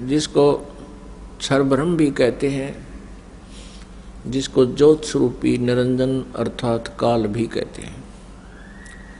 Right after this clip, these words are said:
वो इक्कीस ब्रह्मांड का राम है, स्वामी है।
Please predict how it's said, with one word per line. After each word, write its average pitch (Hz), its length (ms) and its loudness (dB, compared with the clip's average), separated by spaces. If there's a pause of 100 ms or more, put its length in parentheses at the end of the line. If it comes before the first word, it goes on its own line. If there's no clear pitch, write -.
(760)
वो 135 240 6
इक्कीस 160 440 4
ब्रह्मांड 165 520 4
का - 400 0
राम 135 400 4
है, 131 260 0
स्वामी 110 460 -2
है। 110 200 -10